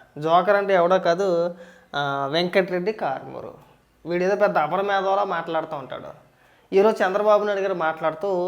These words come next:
నిన్నటి జగన్మోహన్ రెడ్డి పర్యటనను ఉద్దేశించి, జగన్మోహన్ రెడ్డి పర్యటన గురించి మనందరికీ తెలిసిందే, అదొక ఫేక్ పర్యటన.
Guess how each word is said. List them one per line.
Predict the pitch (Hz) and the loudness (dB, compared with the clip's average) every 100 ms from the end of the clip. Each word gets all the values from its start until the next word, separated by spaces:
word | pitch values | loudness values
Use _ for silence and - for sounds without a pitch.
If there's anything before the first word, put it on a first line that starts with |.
| 190 185 151 | -4 -6 -6
నిన్నటి | 170 175 170 | -2 -2 0
జగన్మోహన్ | 156 170 180 175 170 | -2 -2 -2 -4 -4
రెడ్డి | 170 165 147 | -6 -6 -4
పర్యటనను | 156 151 160 156 | -2 -2 -4 -8
ఉద్దేశించి, | 139 147 143 139 - 320 - - _ _ _ - | -8 -10 -10 -10 -10 -10 -14 -20 _ _ _ -4
జగన్మోహన్ | 170 196 220 202 202 196 | 0 0 0 0 2 0
రెడ్డి | 196 175 | 2 2
పర్యటన | 175 175 180 | 2 0 -2
గురించి | 180 196 | -2 -2
మనందరికీ | 160 143 151 160 | -2 -4 -4 -4
తెలిసిందే, | 135 - 139 139 - 147 | -6 -8 -12 -12 -10 -6
అదొక | 156 160 160 143 143 151 160 - | -6 -2 0 0 -2 -8 -12 -4
ఫేక్ | 185 185 - | -4 -4 -6
పర్యటన. | 143 131 - - | -6 -6 -10 -16